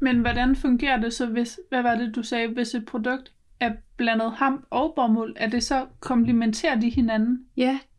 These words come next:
Speaker 2: det gør det, altså fordi at, øh, bomuld gør hampen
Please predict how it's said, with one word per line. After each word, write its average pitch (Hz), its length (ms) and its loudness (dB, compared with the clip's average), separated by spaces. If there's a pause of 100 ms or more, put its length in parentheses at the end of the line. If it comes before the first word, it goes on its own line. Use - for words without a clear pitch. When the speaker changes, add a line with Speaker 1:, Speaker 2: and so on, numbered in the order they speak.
(100)
Speaker 2:
det 247 120 -4
gør 220 160 -2
det, 226 220 -2
altså 208 280 -6
fordi 214 420 -6
at, 196 240 -8
øh, 196 400 -6
bomuld 262 420 2
gør 208 180 -4
hampen 208 680 -4